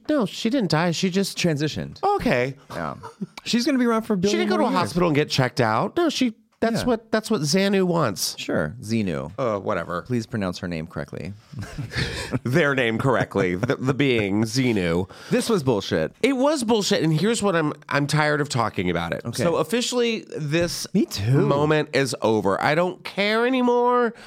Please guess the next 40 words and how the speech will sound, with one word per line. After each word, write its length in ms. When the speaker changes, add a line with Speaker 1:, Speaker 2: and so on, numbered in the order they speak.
Speaker 1:
I 40
don't 80
wanna 140
hear 300
about 280
the 80
slap 420
anymore. 540
Speaker 2:
Chris 180
Speaker 1:
It's 60
Speaker 2:
Rock 240
for 60
Speaker 1:
just 300
Speaker 2:
life, 300
though. 400
Speaker 1:
Chris 220
Rock 140
for 120
life. 300
Speaker 2:
Obsessed. 380
Speaker 1:
Chris 180
Rock 140
is 120
killing 340
it 80
right 160
now. 220
Our 140
buddy 220
Rick 260
Ingram 300
is 180
opening 360
for 180
him 180
on 120
tour, 400
and 300
Speaker 2:
Love. 200
Speaker 1:
he 80